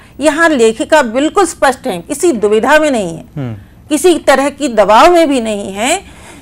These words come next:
Speaker 1: कि भाई, अ, नहीं, मदालसा की जो सोच है वह सही है या होनी चाहिए, नहीं। और मदालसा के माध्यम से उन्होंने आज की युवतियों को, आज के युवकों को यह कहना चाहा है,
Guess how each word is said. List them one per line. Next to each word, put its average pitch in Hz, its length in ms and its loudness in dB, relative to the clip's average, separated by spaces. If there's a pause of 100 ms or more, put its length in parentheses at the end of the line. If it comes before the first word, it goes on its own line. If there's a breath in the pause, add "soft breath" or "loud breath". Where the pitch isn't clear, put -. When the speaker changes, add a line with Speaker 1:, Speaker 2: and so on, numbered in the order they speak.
(140 loud breath)
Speaker 1:
कि 285 140 2
भाई, 247 500 2
अ, 220 60 0 (840)
नहीं, 233 260 -2
मदालसा 202 540 2
की 220 160 -4
जो 214 120 0
सोच 247 400 -2
है 247 140 4
वह 214 180 0
सही 202 460 -4
है 220 220 2
या 196 200 -2 (120)
होनी 262 220 0
चाहिए, - 380 -8 (120)
नहीं। 196 220 -10 (600 soft breath)
और 285 180 4
मदालसा 269 680 2
के 381 200 -4 (260)
माध्यम 233 480 0
से 370 140 -2
उन्होंने 294 380 -2
आज 294 580 0
की 339 140 2
युवतियों 262 580 2
को, 208 300 -4 (100)
आज 233 260 2
के 269 160 -6
युवकों 220 480 0
को 339 100 4
यह 214 220 2
कहना 165 400 -8
चाहा 139 280 -8
है, 175 180 -6